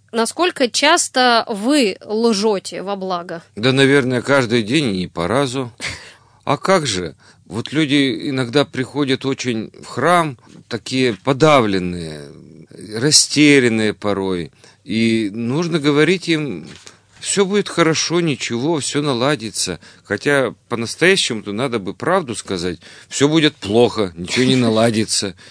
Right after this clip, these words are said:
Speaker 2: И вообще мы скоро болеть начнем и умрем все или от рака там, или от чумы».
Speaker 1: Мгм.
Speaker 2: Это правда. Но людям я этого не <laughs> говорю, потому что я понимаю, что здесь еще нужно такой,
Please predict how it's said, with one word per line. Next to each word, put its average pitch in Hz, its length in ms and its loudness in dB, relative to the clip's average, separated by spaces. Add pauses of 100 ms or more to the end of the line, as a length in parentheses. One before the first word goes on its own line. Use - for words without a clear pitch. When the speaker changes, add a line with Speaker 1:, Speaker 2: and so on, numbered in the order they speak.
(100)
Speaker 2:
И 95 60 -4
вообще 98 300 0
мы 104 240 2
скоро 104 320 -2
болеть 113 400 2
начнем 98 520 -4 (220)
и 95 100 -4
умрем 104 380 0
все 98 560 -2
или 104 120 0
от 92 160 -2
рака 120 320 0
там, 92 220 -6
или 90 200 -4
от 80 80 -10
чумы». 90 520 -10
Speaker 1:
Мгм. 226 480 -4
Speaker 2:
Это 160 220 -4
правда. 147 580 2
Но 107 320 -2
людям 131 360 2
я 135 180 4
этого 160 240 0
не 135 160 2
<laughs> - 120 0
говорю, 156 580 6 (280)
потому 110 400 -2
что 101 320 -4 (320)
я 95 480 0
понимаю, 95 520 0
что - 340 -6 (240)
здесь 123 580 0
еще 98 440 -6
нужно 92 480 -6
такой, 85 440 -10